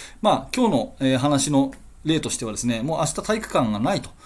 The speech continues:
で、練習させたくてももうできない。これはもう事実として変わらないので、とにかくそのことだけはっ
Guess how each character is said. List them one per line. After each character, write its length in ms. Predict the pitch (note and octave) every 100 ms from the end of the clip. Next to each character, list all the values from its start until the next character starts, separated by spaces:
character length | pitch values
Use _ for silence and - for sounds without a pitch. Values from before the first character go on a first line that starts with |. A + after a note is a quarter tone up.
| - -
で、 120 | - C3
練 160 | F3
習 180 | G#3 G#3
さ 180 | - -
せ 100 | B3
た 100 | B3
く 40 |
て 60 | D#3
も 100 | G#2+
も 160 | G#2+ G2
う 20 |
で 100 | C3
き 60 | G3
な 80 |
い。 80 | B2
こ 120 | -
れ 40 | A3
は 60 |
も 100 | A3
う 40 | C3
事 100 | E3
実 120 | G#3+
と 60 | A#2+
し 120 | A2
て 60 |
変 140 | - C#3+
わ 140 | F#3
ら 100 | F#3+
な 100 | F#3+
い 60 | C#3+
の 100 | F2+
で、 240 | G#2 G2+ - - -
と 80 | -
に 80 | B3
か 80 | B2+
く 60 |
そ 160 | - G3
の 140 | A#3
こ 160 | A3+ A#3
と 140 | A3+
だ 140 | F3+ F3
け 80 |
は 200 | G3+ -
っ 60 | D#3